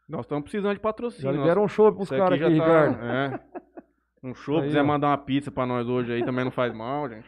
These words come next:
Speaker 2: É, o Gui Mataruco também, é o Gui que é responsável de eu ter vindo aqui, senão os
Speaker 1: É,
Speaker 2: caras me
Speaker 1: temos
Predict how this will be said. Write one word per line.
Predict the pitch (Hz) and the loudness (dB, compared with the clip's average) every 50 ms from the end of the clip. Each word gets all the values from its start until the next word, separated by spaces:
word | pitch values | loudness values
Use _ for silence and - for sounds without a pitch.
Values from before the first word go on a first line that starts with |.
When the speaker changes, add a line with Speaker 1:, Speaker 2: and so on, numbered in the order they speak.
| _ _ - | _ _ -8
Speaker 2:
É, | 160 | -6
o | 147 131 | -6 -4
Gui | 139 131 139 | -2 -2 -2
Mataruco | 143 143 143 - 151 147 139 147 156 151 | -2 -2 0 0 2 2 2 0 -2 -2
também, | - 185 185 180 175 156 | -6 -6 -6 -4 -4 -4
é | 139 | -4
o | 139 139 | -4 -4
Gui | 127 135 156 | -4 -4 -2
que | - | 0
é | 196 | 0
responsável | 185 190 - - 208 185 143 180 180 | 0 0 0 -2 -4 -2 -2 -2 0
de | 175 | -2
eu | 185 | -2
ter | 170 196 185 147 | -2 -2 -2 -2
vindo | 170 180 175 | -2 -2 -4
aqui, | 160 143 156 | -4 -4 -4
senão | 135 139 147 | -4 -2 -2
os | 127 | 0
Speaker 1:
É, | 131 | 0
Speaker 2:
caras | 127 165 | 2 2
me | 165 170 | 2 2
Speaker 1:
temos | 185 | 0